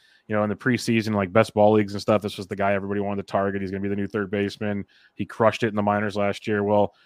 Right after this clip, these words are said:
since June first, he's hitting three oh one, six home runs, nineteen percent K rate, which I think is strong, two twenty-one iso. Been very, very effective as he appears to be getting comfortable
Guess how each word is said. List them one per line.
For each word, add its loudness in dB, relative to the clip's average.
since -4
June 2
first, 2
he's -8
hitting -2
three -2
oh 2
one, -2
six -4
home -2
runs, -2
nineteen -4
percent -6
K -4
rate, -4
which -6
I -4
think -8
is -14
strong, -6
two -6
twenty-one -6
iso. -4
Been -6
very, 2
very -2
effective -6
as -6
he -14
appears -4
to -8
be 0
getting 0
comfortable -4